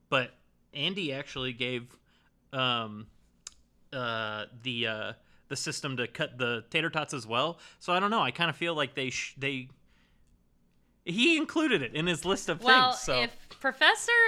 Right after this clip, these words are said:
Speaker 2: Fry Andy
Speaker 1: Professor Fry.
Speaker 2: says that <laughs>
Speaker 1: The old Doctor French Fries out there letting us know.
Speaker 2: <laughs> If Doctor French Fry says that
Speaker 1: And
Speaker 2: tater tots are cut in a way,
Speaker 1: well,
Speaker 2: then
Speaker 1: maybe,
Speaker 2: they're fries.
Speaker 1: maybe most importantly,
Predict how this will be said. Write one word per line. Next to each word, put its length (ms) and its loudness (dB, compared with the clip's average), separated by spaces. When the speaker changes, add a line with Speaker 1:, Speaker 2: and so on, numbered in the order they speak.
Speaker 2:
Fry 680 6
Andy 460 -6
Speaker 1:
Professor 380 0
Fry. 640 6
Speaker 2:
says 280 -6
that 320 0
<laughs> 260 -20
Speaker 1:
The 960 -6
old 240 0
Doctor 300 2
French 280 2
Fries 280 4
out 220 0
there 300 -2
letting 260 -4
us 180 -8
know. 100 -12
Speaker 2:
<laughs> 260 -14
If 200 -4
Doctor 340 4
French 320 0
Fry 220 2
says 420 -4
that 220 -6
Speaker 1:
And 160 2
Speaker 2:
tater 280 2
tots 320 2
are 80 -4
cut 400 -4
in 200 -10
a 60 -8
way, 400 -6
Speaker 1:
well, 80 -4
Speaker 2:
then 80 -2
Speaker 1:
maybe, 360 0
Speaker 2:
they're 180 -6
fries. 320 -14
Speaker 1:
maybe 260 0
most 280 -6
importantly, 640 -8